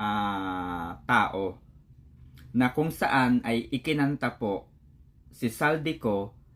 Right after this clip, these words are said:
at si Martin Romualdez bilang malalaking tao sa likod po ng pagnanakaw sa pondo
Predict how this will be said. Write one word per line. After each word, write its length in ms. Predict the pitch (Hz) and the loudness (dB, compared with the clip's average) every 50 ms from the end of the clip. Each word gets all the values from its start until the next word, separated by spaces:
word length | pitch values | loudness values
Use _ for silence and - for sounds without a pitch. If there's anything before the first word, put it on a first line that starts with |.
| - - - - - | -20 -20 -12 -2 0
at 160 | 139 160 160 | 0 0 0
si 160 | - - 170 | -2 -4 -2
Martin 480 | 156 151 135 131 127 123 - 123 120 107 | 2 2 2 2 2 0 0 0 0 0
Romualdez 800 | 107 117 113 113 107 104 95 87 82 80 80 101 98 95 95 - - - - - - - - - - - - - - - | 2 2 4 4 4 4 2 -2 -4 -4 -4 -4 -4 -4 -4 -8 -18 -20 -20 -20 -20 -20 -20 -20 -20 -20 -20 -20 -20 -14
bilang 960 | - 110 113 110 131 160 165 165 160 160 156 151 156 160 156 151 147 147 - - - - - - - - - - - | -8 -6 0 2 4 4 4 2 0 2 2 2 2 0 -2 -4 -6 -8 -10 -14 -18 -20 -20 -20 -20 -20 -20 -2 2
malalaking 800 | 127 127 123 127 123 123 123 - - 156 147 147 147 135 - - | 2 4 6 6 4 4 2 0 -4 -6 -4 -4 -4 -4 -6 -6
tao 640 | - 151 147 147 143 - - 123 110 101 101 120 - - - - - - - | 0 2 4 4 4 4 2 0 0 -2 -4 -8 -14 -16 -20 -20 -20 -20 -20
sa 240 | - - - 139 131 | -20 -8 -2 0 2
likod 320 | 127 131 127 - 135 123 117 - | 2 2 2 0 -2 -2 -2 -4
po 320 | - 139 131 127 - - - - | -2 2 2 2 2 0 0 2
ng 400 | 131 120 117 117 117 117 113 - - - | 4 4 4 4 4 2 0 -2 0 0
pagnanakaw 960 | 123 120 120 123 127 127 127 123 117 113 110 - - 107 95 90 90 90 95 - - - - - - - _ - | 0 2 4 4 4 4 4 4 2 2 0 -2 -4 -4 -4 -2 -4 -6 -8 -10 -14 -20 -20 -20 -20 -20 _ -20
sa 240 | - - - 131 120 | -20 -8 -4 -4 -4
pondo 800 | - - - 147 147 151 147 147 131 117 117 104 98 98 98 - | -4 -2 2 4 4 4 4 2 4 4 2 2 0 -2 -6 -12